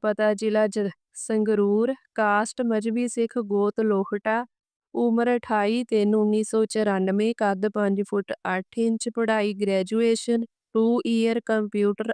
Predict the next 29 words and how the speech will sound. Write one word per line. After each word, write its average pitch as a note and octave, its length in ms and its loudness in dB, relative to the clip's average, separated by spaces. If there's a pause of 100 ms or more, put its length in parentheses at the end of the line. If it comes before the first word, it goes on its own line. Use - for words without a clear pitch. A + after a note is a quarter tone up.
ਆਈ G3+ 240 -2
ਟੀ G#3+ 200 -6
ਆਈ G3+ 200 -2
ਡਿਪਲੋਮਾ। F#3+ 720 -2 (520)
ਪਿਤਾ A#3+ 340 0
ਰਾਜਵੀਰ A3 560 0
ਸਿੰਘ, A#3 340 -2
ਗੁਰਸਿੱਖ A3 540 -2
ਵੈਸ਼ਨੂ G#3 580 0
ਪਰਿਵਾਰ, G3+ 560 0 (180)
ਕੰਮ G#3 340 0
ਹੈ A#3+ 100 0
ਜੀ A#3 200 -4
ਮੁੰਡਾ G#3+ 360 0
ਕੈਨੇਡਾ G#3 540 0
ਵਰਕ F#3+ 380 -2
ਪਰਮਿਟ A3 440 0
ਤੇ A3+ 160 0
ਹੈ A3+ 120 0 (600)
ਤੇ A#3+ 100 0
ਪਰਿਵਾਰ G#3 520 2
ਦੀ A3+ 200 -2
ਮੰਗ G3+ 360 0
ਹੈ A3+ 160 0
ਕੁੜੀ G#3+ 260 0
ਕੈਨੇਡਾ G#3 500 0
ਵਰਕ G3+ 320 -2
ਪਰਮਿਟ A3 480 0 (560)
ਜਾਂ A3 260 -2